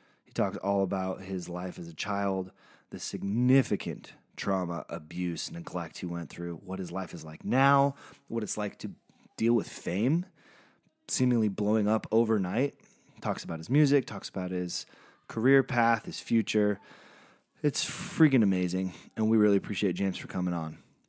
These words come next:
As well, if you guys are first-time listeners on the podcast, or if you have been listening to the podcast for a while and have not subscribed to the podcast on iTunes yet, go ahead and do that right now.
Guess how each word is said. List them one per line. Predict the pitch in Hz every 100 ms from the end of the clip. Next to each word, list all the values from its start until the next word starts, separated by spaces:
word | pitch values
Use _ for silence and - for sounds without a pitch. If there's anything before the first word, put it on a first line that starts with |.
| _ _ _ _ _ - -
As | 127 110
well, | 98 127 110 107 - - - _ _ -
if | 107 127
you |
guys | 131 123 117 113 107 - -
are | 101 98 98 98
first-time | - 110 - 98 110
listeners | 107 101
on | 101
the | 101
podcast, | - 117 101 - 101 98 95 - - - - - -
or | 110 101 101
if | 101 98 104
you | 104 101
have | - 104 101 95 - - - _
been | - 107
listening | 98 98
to |
the | 107
podcast | 98 92
for | - 95
a |
while | 107 107
and | 98
have | - 117 117 107
not | 104 101 - - _ -
subscribed | - 107 - - 92 107
to | 117
the | 107
podcast | 107 104 107 107 -
on | 90
iTunes | 90 101 135 131
yet, | 143 160 - - - - _
go | - 120
ahead |
and | 120
do | 110
that | 98
right | 92 90 90
now. | 76 -